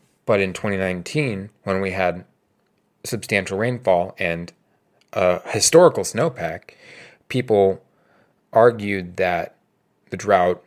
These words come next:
was over and that, you know, California wasn't gonna have any water insecurities in the near future. But here in twenty twenty-one, we're facing what we faced in the mid years of the drought, and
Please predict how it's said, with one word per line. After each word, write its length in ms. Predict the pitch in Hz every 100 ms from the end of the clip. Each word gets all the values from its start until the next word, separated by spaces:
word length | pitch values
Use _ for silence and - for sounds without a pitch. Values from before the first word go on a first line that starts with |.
| -
was 160 | 98 110
over 320 | 151 110 87
and 220 | 95 87
that, 240 | 82 - _
you 100 | -
know, 220 | 87 82 92
California 540 | - 87 87 - 92 87
wasn't 360 | 90 92 95
gonna 180 | 90 85
have 280 | 85 87 87
any 280 | 87 85 - _ _ _ _
water 440 | 104 104 107 104 104
insecurities 800 | 95 - 87 98 92 87 85
in 100 | -
the 80 | 82
near 220 | 82 82
future. 540 | 82 - 131 - - - _
But 140 | 98
here 220 | - 131 117
in 60 |
twenty 420 | 98 98 90 87 - _ -
twenty-one, 720 | - 95 87 131 127 101 101 _ _ _ _ - _ _
we're 240 | 110 110 101
facing 540 | - 95 92 92 90
what 200 | 87 87
we 80 | 90
faced 440 | 85 85 85 - - _ _ _ _
in 320 | - 85 82 - _ _ _ _ _ _
the 100 | 107
mid 280 | 98 101 95
years 320 | 95 90 90
of 380 | - 90 85 - _ _ _ _ _ _
the 100 | 101
drought, 400 | 117 135 85 87 _ _ _ _ _
and 480 | 107 98 90 85 87